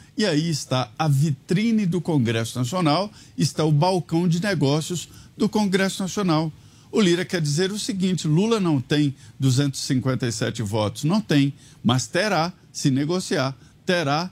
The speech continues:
se comprar. A primeira partida do governo foi de fazer uma negociação no atacado,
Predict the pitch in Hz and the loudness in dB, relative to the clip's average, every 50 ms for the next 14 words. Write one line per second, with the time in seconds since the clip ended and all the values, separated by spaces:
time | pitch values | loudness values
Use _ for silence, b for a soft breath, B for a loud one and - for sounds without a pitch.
0 | - - - - - - - - 170 190 196 - - 131 123 131 131 - b b | -12 -16 -12 -6 -4 -4 -4 -2 -2 -4 -2 -2 -2 -2 -2 -4 -6 -10 b b
1 | b b b b b b b b b _ 262 254 254 - 208 180 165 180 202 196 | b b b b b b b b b _ -4 -4 0 0 0 2 2 2 2 2
2 | 175 160 139 127 - - 135 127 110 - - 151 147 123 127 110 117 104 110 107 | 2 0 0 -2 -2 -2 -2 -2 -2 -2 -2 -2 0 0 0 -2 -2 -2 -2 0
3 | 95 104 147 175 170 143 131 113 - - 117 135 135 - 160 139 123 156 160 147 | 2 2 2 2 2 2 0 0 -2 -2 -2 -2 -2 -2 -2 0 0 0 2 2
4 | 151 147 143 131 131 151 175 160 165 160 139 - 147 110 107 107 107 160 160 175 | 2 2 2 2 2 2 0 0 0 0 0 0 -2 -2 -4 -2 -2 0 0 0
5 | 170 143 B B B B B - 143 165 170 - - 175 147 - 139 120 117 113 | 0 -2 B B B B B 2 2 2 2 0 -4 -6 -4 -2 0 0 0 0
6 | 104 | -2